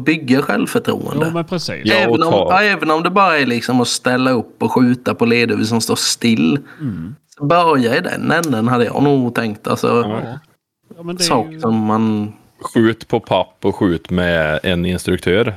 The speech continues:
Speaker 3: som står bakom om du står och skjuter lerduvor. För det kan göra något jävligt mycket, alltså.
Speaker 2: Mm. Jo, men bara någon som kan säga, och det är det här jag menar med att så du får se så att ditt vapen tar bra och att det passar dig.
Speaker 3: Ja,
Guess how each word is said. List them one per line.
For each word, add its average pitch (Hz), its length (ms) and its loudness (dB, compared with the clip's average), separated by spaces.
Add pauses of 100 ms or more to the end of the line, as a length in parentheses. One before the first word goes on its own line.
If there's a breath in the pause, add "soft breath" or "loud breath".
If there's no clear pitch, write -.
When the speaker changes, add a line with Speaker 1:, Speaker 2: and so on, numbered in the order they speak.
Speaker 3:
som - 180 -4
står 107 200 0
bakom 101 460 0
om 117 100 -2
du 127 80 -2
står 123 140 0
och 104 80 2
skjuter 101 240 0
lerduvor. 90 380 0
För - 140 -6
det 113 160 4
kan 110 200 -2
göra 104 160 2
något 87 420 -10
jävligt 82 360 -2
mycket, 92 280 -4
alltså. 113 140 -4
Speaker 2:
Mm. 101 440 -8
Jo, 156 140 -2
men 165 120 0
bara 156 140 0
någon 156 140 -4
som - 80 -10
kan 143 140 -4
säga, 131 480 -2
och 131 140 -2
det 135 60 0
är 131 60 -2
det 131 80 -4
här 127 80 -2
jag 113 100 -4
menar 135 240 -4
med 110 100 -4
att 113 100 -10
så 127 200 -8
du 113 100 -4
får 117 140 -8
se 107 220 -6
så - 100 -10
att 95 80 -10
ditt 98 160 -12
vapen 85 400 -8
tar 76 400 -8 (120)
bra 104 640 -6
och 120 140 -6
att 120 100 -12
det - 160 -10
passar 120 480 -8
dig. 117 240 -10 (800)
Speaker 3:
Ja, 92 240 -4